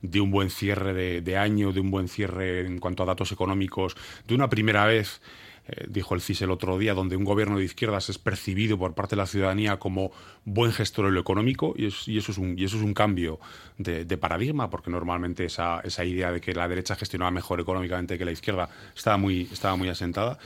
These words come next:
Y entonces, de alguna manera, se meten en este enfrentamiento público,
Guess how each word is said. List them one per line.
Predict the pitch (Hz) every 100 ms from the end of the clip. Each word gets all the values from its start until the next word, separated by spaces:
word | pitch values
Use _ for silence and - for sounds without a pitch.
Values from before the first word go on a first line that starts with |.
| - - -
Y | 107
entonces, | 104 120 135 160
de |
alguna | 147 147 156
manera, | 143 143 160
se | 165
meten | 104 101 143 135
en | 104
este | 101 117
enfrentamiento | 107 110 107 107 110 120 139 147 123 - 113 -
público, | 139 139 135 131 135 135 139